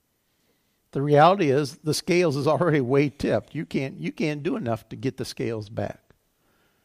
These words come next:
We've all sinned and come short. So there's nothing, there's nothing to do to try to earn our salvation.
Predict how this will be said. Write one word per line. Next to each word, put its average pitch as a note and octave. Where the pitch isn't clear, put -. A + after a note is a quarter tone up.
We've C3
all B2+
sinned C#3+
and D3+
come D#3+
short. A#3
So D#3+
there's D#3
nothing, D#3
there's D3+
nothing F3+
to D3+
do F3+
to D#3+
try C#3+
to C#3
earn C3+
our A#2+
salvation. A#2